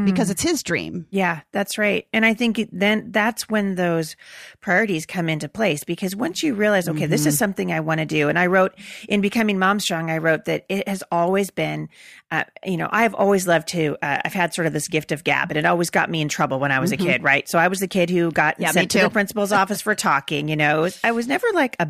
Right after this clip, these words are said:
Speaker 1: Oh, yeah.
Speaker 2: like, a bad kid. I was just, um, I was a little bit of a, uh, I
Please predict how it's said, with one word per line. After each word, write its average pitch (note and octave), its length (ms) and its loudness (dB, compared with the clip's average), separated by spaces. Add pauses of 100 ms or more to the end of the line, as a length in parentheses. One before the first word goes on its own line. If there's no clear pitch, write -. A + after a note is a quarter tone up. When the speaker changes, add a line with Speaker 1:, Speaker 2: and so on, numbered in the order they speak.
Speaker 1:
Oh, F3+ 140 -2
yeah. F#3 300 0
Speaker 2:
like, - 100 0
a D3+ 80 2
bad D3+ 480 -2
kid. G3+ 460 2
I F3 100 4
was F#3 180 2
just, - 380 -2 (440)
um, D#3+ 560 -4 (140)
I F3+ 120 2
was E3+ 220 0
a E3 60 0
little G3 240 0
bit E3+ 400 0
of D#3 180 -4
a, D3+ 280 -2
uh, D#3+ 180 -6 (120)
I - 80 -10